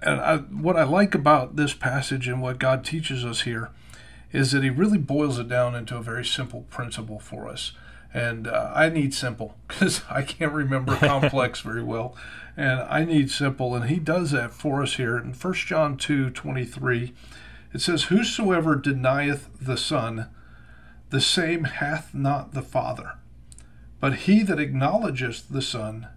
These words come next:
Speaker 1: hath the Father also." He's talking about here having the s-, having the Father is talking about having a relationship and, and having that proper relationship with him.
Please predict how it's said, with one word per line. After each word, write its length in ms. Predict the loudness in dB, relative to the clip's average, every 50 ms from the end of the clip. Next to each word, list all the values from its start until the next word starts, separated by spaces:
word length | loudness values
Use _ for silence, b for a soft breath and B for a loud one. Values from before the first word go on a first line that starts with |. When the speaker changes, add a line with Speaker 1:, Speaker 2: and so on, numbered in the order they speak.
| -20 -16 -6
Speaker 1:
hath 340 | -2 -2 -2 -2 -4 -6 -6
the 100 | -8 -8
Father 480 | -6 -4 -6 -6 -4 -6 -8 -10 -8
also." 320 | -8 -8 -8 -8 -8 -10 B B B B B B B B B
He's 160 | -2 -2 0
talking 220 | 0 0 2 2
about 260 | 4 4 4 4 6 6
here 160 | 6 6 6 4
having 480 | 4 4 4 4 4 2 0 -2 -2
the 60 | -4
s-, 220 | -4 -4 -6 -8 -10 -10 -8 -2 0
having 320 | 2 2 2 2 0 -2
the 80 | -4 -4
Father 500 | -2 0 0 2 2 0 -2 -2 -2 -2
is 160 | -2 -4 -6
talking 240 | -6 -6 -6 -4 -4
about 220 | -2 0 0 0
having 260 | 2 2 0 0 0
a 40 | -2
relationship 800 | -4 -4 -4 -2 -2 -2 -2 -2 -4 -6 -6 -4 -6 -6 -8 -10 B B B B B B B
and, 220 | -6 -6 -6 -6 -8
and 260 | -8 -6 -6 -6 -4
having 260 | -4 -4 -4 -4 -4
that 180 | -4 -6 -6 -4
proper 300 | -2 0 0 0 -2 -4
relationship 720 | -4 -4 -4 -2 -2 -2 -2 -4 -6 -6 -6 -6 -6 -8
with 100 | -8 -8
him. 260 | -8 -8 -8 -10 -12